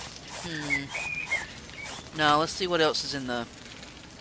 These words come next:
real quick. Grass ain't gonna help me.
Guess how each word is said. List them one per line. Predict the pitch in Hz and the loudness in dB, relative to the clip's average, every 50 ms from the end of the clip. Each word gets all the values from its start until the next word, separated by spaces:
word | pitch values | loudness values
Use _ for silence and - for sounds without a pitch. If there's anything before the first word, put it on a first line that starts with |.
| - - - - - 139 | -16 -14 -14 -10 -4 0
real | 151 156 160 | 0 0 0
quick. | 156 - - 135 120 120 110 - - - - - - - - - - - - - - - - - - - - - - - - - | 0 0 0 2 2 2 2 0 -6 -12 -12 -12 -12 -12 -14 -14 -14 -14 -14 -6 -2 -2 -2 -2 -2 -16 -16 -16 -16 -16 -14 -8
Grass | - 120 117 110 113 113 - | -4 0 2 2 2 0 -2
ain't | 101 95 95 | -4 -6 -6
gonna | 104 113 117 | -6 -4 -4
help | 110 110 90 | -4 -6 -4
me. | 104 | 0